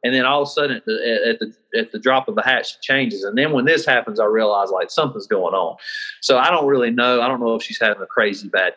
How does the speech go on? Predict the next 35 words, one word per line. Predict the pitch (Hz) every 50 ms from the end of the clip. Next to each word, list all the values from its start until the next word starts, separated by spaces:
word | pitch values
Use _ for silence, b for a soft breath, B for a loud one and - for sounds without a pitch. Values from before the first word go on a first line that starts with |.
| -
day. | 120 123 123 120 120 117 113 113
I | 113 110
don't | 110 101 104
know | 98 -
if | -
there's | - -
something | - 107 85 92 95
going | 98 95 92
on | 92 87 82
upstairs | - - - 139 131 120 117
or | 110
whatever, | 107 101 104 107 101 98
but | 101 101
I | 113 117 113
just | 120 110 107 - -
know | 107 104
I | 101 104 113
wanna, | 113 117 110 107 101 98 92 - - 104
I | 113
wanna | 120 120 117 117 110 107 101 92 - -
collect | - 117 107 107 92 -
the | - 90
check | - - 101 92 - -
and | 92 92
get | 90 90
out | 90 87 87 85
of | - 80
here. | 80 76 - _
So | - - - - - - _ - 143 135
to | 131 131
make | 151 165 156 160
a | 165
long | 160 160 160 151
story | 143 - 151 147 139 135 131
short, | - 143 135 127 127 123 113 -